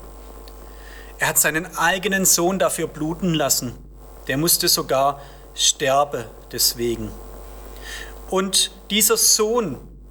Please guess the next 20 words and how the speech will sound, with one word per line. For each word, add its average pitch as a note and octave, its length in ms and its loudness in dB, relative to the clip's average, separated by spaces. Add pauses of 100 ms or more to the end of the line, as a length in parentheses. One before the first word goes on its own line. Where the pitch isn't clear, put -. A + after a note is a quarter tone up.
(240)
Jesus F#3+ 420 4
Christus, - 680 2 (240)
ist - 180 0
der D#3+ 180 2
Unschuldige, D3+ 800 2 (180)
der D#3 160 2
Unbefleckte, F#3+ 760 0 (360)
das C#3+ 200 2
Opfer, - 540 0 (720)
das - 360 2 (520)
Osterlamm A#2 1040 0 (300)
auch. F#2 320 -12 (1800)
Und B2+ 140 0
zweitens, D3 800 4 (460)
was B2 180 2
sagt, C#3+ 220 0 (760)
was - 140 0
sagen D#3 280 2
diese E3+ 260 0
Verse E3+ 580 2